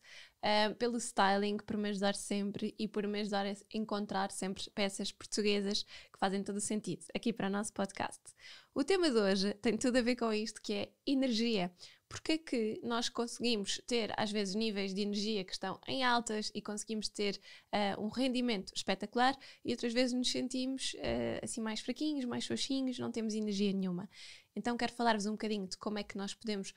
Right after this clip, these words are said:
influenciar positivamente a nossa energia e o que é que podemos realmente fazer para nos sentirmos com mais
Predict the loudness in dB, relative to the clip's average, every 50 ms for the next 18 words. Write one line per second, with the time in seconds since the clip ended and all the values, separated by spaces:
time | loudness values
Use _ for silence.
0 | -16 -20 -20 _ -4 -2 0 0 0 0 -2 -4 -4 -2 0 0 0 -2 -2 -4
1 | -4 -2 0 0 -2 -2 0 0 0 0 -2 -2 -6 -2 -2 0 0 0 0 -2
2 | -2 -2 -2 0 0 0 0 -2 -2 -4 -4 -2 -2 -2 -2 -4 -6 -4 -4 -2
3 | -2 -2 -2 -4 -4 -2 -2 0 0 0 -2 -2 -2 0 2 2 2 2 0 -2
4 | -6 -14 -20 -20 _ _ 4 6 6 6 4 2 -2 -4 -4 -4 -2 -2 -2 -2
5 | -2 -2 -2 -2 -2 -4 -4 -4 -4 -4 -2 -2 -2 -2 -4 -6